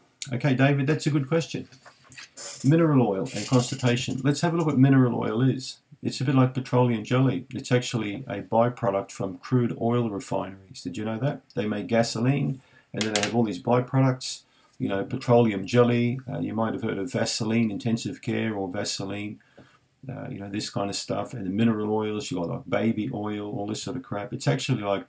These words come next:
from crude oil. What the hell would you want to drink crude oil derivatives for? So these contain particular chemicals called alkanes and cycloalkanes. They, they say it's like a harmless mixture. You know,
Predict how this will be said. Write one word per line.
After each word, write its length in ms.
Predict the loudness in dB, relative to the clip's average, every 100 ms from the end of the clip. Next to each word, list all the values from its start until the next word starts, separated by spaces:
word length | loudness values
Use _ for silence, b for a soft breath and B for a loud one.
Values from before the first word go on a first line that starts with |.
| _
from 420 | -6 -4 -4 -8 _ _ _
crude 380 | -8 2 4 4
oil. 420 | 0 -4 -4 -6 -8 B B
What 160 | -6 -2
the 80 | 2
hell 140 | 2
would 160 | 2 4
you 60 |
want 120 | 6 6
to 60 |
drink 240 | 6 4 4
crude 260 | 4 4
oil 260 | 6 4 4
derivatives 600 | 0 -4 -6 -8 -10 -10
for? 300 | -8 -8 -8 _ B B B B B
So 140 | -4
these 220 | 4 4 6
contain 340 | 2 2 0
particular 440 | 0 2 2 0
chemicals 560 | 0 2 2 2 -4 -6
called 260 | -8 -10 -2
alkanes 640 | -2 -2 -4 -6 -6 -6
and 120 | -6
cycloalkanes. 1120 | -4 -2 -4 -4 -8 -6 -8 -8 -8 -8 -16 -18 B B -20 -16 -16 -6
They, 160 | -6
they 180 | 0 0
say 240 | 2 2
it's 140 | 2 0
like 120 | -2
a 60 | -4
harmless 720 | -6 0 0 0 -2 -6 -6
mixture. 460 | -8 -8 -8 -10 -12 _ _ b b -12
You 100 | -6
know, 160 | -6